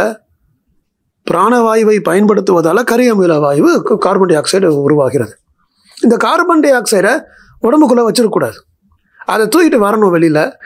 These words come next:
அதை எங்க கொண்டு போய் விடுறதுன்னா, மறுபடியும் அதை நுரையீரலை எங்க வந்து ஆக்சிஜன் வந்துச்சோ அதே இடத்துல கொண்டு போய் அதை வச்சிருமோ, அது அங்கிருந்து காற்றுல வெளியில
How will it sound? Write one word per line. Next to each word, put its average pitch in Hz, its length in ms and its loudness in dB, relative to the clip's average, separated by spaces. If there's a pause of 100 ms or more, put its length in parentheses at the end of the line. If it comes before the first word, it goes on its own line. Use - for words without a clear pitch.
(160)
அதை 196 260 -2
எங்க 254 160 2
கொண்டு 277 160 2
போய் 254 140 2
விடுறதுன்னா, 233 380 0
மறுபடியும் 240 420 2
அதை 220 120 0
நுரையீரலை 196 500 2
எங்க 190 200 0 (140)
வந்து 202 220 0
ஆக்சிஜன் 190 440 -2
வந்துச்சோ 170 380 0 (320)
அதே 175 240 -2
இடத்துல 202 260 0
கொண்டு 190 160 0
போய் 202 120 0
அதை 156 160 -2
வச்சிருமோ, 165 440 0
அது 202 140 -2
அங்கிருந்து 165 440 0
காற்றுல 175 480 -2
வெளியில 165 300 0